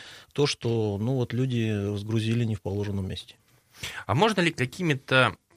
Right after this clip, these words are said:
Speaker 2: суммами измерить размер, э, нарушений, связанных с природным законодательством, вот, ущерб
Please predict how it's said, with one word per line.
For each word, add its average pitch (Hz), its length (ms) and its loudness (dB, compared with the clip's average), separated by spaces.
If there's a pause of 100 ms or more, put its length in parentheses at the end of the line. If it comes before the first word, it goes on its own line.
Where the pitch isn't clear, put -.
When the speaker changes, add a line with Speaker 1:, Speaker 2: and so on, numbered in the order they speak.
Speaker 2:
суммами 120 720 4
измерить 113 680 0
размер, 104 680 2 (520)
э, 92 200 2
нарушений, 113 760 2
связанных 101 480 -4
с - 40 -18
природным 98 360 -4
законодательством, 90 1200 -2
вот, 85 120 -8 (380)
ущерб 110 500 2